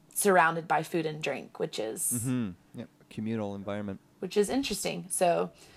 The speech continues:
Speaker 1: I would say it first started in that, and then as I, as I kept being a barista, I ended up managing that shop my senior year. Um, I got way more interested in the beverage itself, and then when I moved to Chicago, was very interested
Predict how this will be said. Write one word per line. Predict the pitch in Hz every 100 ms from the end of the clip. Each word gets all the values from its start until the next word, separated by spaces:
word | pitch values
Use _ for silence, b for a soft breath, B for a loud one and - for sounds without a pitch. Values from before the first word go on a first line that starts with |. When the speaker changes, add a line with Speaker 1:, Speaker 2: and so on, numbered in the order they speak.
| B B
Speaker 1:
I | -
would | 233
say | 320 277
it | 208
first | 214 214
started | - 196 185
in | 180 180
that, | 170 170
and | 180
then | 175 170
as | 175 175 180
I, | 170 165 160 170 - _ b b b b b _
as | 196 196
I |
kept | 185 - 180 - 190
being | 190
a | 180
barista, | 175 175 180
I | 170
ended | 175 170
up | 170
managing | 170 170 170 170 165
that | 156 185
shop | 180 160
my | 165 170
senior | - 180 165 160
year. | 156 151 147 170 b b b b -
Um, | 175 156 151 160
I | 180
got | 180 170
way | 175 185
more | 185 180
interested | 170 180 170 170
in | 165
the | 160
beverage | 160 156 160 165
itself, | 160 - 160 151 160 - -
and | 170 165
then | 160 160 165
when | 165
I | 160
moved | 170 170 -
to |
Chicago, | 165 170 - 156 165 160
was | 160
very | 160 156 156
interested | 147 160 - 160 160 156 151